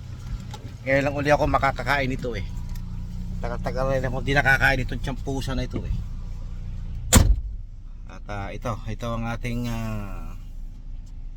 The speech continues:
almusal ngayong araw na ito.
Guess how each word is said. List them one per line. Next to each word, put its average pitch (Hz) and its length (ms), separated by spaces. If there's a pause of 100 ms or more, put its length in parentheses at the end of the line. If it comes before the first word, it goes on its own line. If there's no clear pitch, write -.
(2750)
almusal 151 400
ngayong 131 320
araw 120 240
na 113 80
ito. 113 200